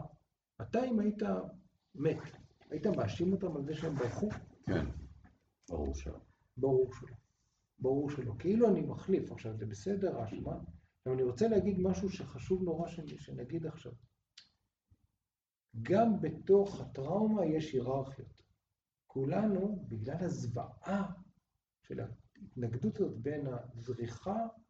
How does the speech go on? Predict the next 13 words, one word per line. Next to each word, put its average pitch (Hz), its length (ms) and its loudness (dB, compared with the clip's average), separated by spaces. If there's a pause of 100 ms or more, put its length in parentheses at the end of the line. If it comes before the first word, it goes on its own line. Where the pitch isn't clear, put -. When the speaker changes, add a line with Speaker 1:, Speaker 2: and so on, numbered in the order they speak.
(600)
Speaker 1:
מי 127 120 -8
שהיה 139 160 -2
במסיבת 135 500 -2
טבע, 139 400 0
מי 117 180 -6
שכת-, - 440 -12
ניסן 139 340 -6
שור 147 260 -6
כתב 139 260 -8
על 131 120 -2
זה 117 120 -6
הכי 107 180 -8
יפה 151 280 -6